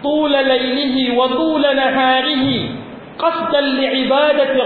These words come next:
ربه، لكن تلك العبادة لا تكون مقبولة عند الله، بل ترد إلى فاعلها. فالحذر الحذر عباد الله،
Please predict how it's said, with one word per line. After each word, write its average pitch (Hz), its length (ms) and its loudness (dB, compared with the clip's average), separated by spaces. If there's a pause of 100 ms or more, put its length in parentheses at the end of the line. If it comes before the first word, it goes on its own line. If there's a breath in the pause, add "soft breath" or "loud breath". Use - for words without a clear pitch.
ربه، 262 680 0 (320)
لكن 240 440 0
تلك 247 440 -2
العبادة 233 720 0
لا 247 300 0
تكون 233 360 -2
مقبولة 226 720 -2
عند 220 440 -2
الله، 233 600 -2 (240)
بل 220 300 -2
ترد 226 400 -2
إلى 185 500 -2
فاعلها. 160 880 -4 (1600)
فالحذر 240 580 0
الحذر 247 540 0 (840)
عباد 208 340 0
الله، 175 560 -2